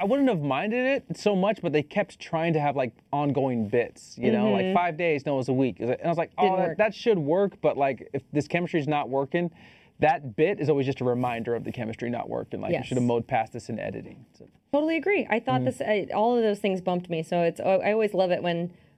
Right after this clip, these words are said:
Speaker 2: I think something in my head and then you say it out loud. I'm like, "Oh my gosh, I had that same thought."
Speaker 1: <laughs>
Speaker 2: Uh, my gummy rating for this is,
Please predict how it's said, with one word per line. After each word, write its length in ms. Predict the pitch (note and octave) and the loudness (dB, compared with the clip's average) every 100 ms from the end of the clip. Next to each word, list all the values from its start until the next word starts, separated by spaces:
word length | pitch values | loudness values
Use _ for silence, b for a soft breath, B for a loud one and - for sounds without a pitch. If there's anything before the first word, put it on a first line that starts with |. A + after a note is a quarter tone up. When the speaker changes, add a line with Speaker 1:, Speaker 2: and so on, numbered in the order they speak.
| b | b
Speaker 2:
I 60 | F#3 | -2
think 220 | F#3 G#3 | 0 0
something 280 | - G3 F#3 | 0 -2 0
in 60 | F3+ | 0
my 100 | F3 | 0
head 160 | F#3+ F3 | 0 0
and 80 | E3 | 0
then 100 | E3+ | 0
you 80 | E3+ | 0
say 180 | - | 2
it 60 | F3 | 2
out 120 | E3+ | 2
loud. 100 | E3+ | 0
I'm 60 | E3+ | 0
like, 120 | A3+ | 0
"Oh 100 | A4+ | 2
my 60 | B4+ | 2
gosh, 100 | G#4 | 2
I 80 | F#4 | 2
had 140 | F#4+ | 2
that 120 | F#4 | 0
same 180 | G4 F#4 | 0 0
thought." 200 | F#4+ E4 F#3+ D#3 | 0 0 -2 -6
Speaker 1:
<laughs> 160 | - - | -8 0
Speaker 2:
Uh, 340 | A#3+ A#3 A3+ - | 4 4 2 2
my 200 | A#3+ B3+ | 2 4
gummy 320 | C4 C#4 C#4+ | 2 2 2
rating 360 | G3 F3+ F3+ G#3 | 2 2 2 0
for 140 | - | 0
this 300 | F3 F3 - - | 0 -2 -6 -2
is, 560 | F3 F3 E3 F3 E3+ | 2 4 4 2 -2